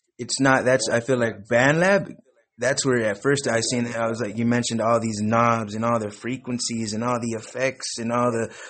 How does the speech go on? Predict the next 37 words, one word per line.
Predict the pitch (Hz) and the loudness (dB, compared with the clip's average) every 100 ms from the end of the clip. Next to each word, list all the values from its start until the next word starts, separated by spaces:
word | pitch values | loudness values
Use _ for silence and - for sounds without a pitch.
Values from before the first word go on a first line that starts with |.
| - _ - | -20 _ -2
the, | 123 113 101 85 | 0 0 -2 -4
the | 82 110 98 - | -6 -6 -8 -8
tones | - 139 143 135 127 113 107 | -4 0 2 2 2 0 -2
and | 104 101 - - - - - | -2 -4 -8 -20 -20 -20 -10
the, | 107 107 98 69 55 | -6 -4 -4 -6 -10
the | 120 | -12
this | 92 156 - | -8 -6 -4
and | 123 | -4
the | 120 | -4
that, | 123 139 | 0 4
all | 147 | 4
these | 147 - | 2 -4
terms | - 117 139 | -6 -2 0
I | 131 | 2
didn't | 123 107 | 2 2
know, | 117 113 | 2 2
the | 107 104 | 0 0
metronomes | 107 120 - - 113 113 110 107 104 104 | 0 0 -2 -4 0 0 0 0 -2 -4
and | 104 | -4
the | 101 | -4
beats | 101 131 | -4 -6
per | - 113 | -6 -2
minute | 110 131 139 110 - | 0 2 2 0 -4
and | 107 110 104 | -6 -4 -4
the | 98 - - | -6 -10 -12
keys, | 143 151 135 120 107 101 - - - | -6 -4 0 0 -2 -8 -12 -20 -10
the | 104 | -10
G | 101 139 165 | -6 -4 -4
chord, | - 127 117 120 | -2 2 2 2
A | 160 | -2
chord, | 160 - 113 113 | -2 -2 -2 -2
B | 160 | -2
minor, | 151 165 170 160 | 0 2 2 2
C | 131 - 156 | 0 -2 -2
minor, | 170 156 | -2 -2
and, | 113 117 - - - - _ | -4 -6 -8 -18 -20 -20 _
but | 165 220 151 | 0 2 0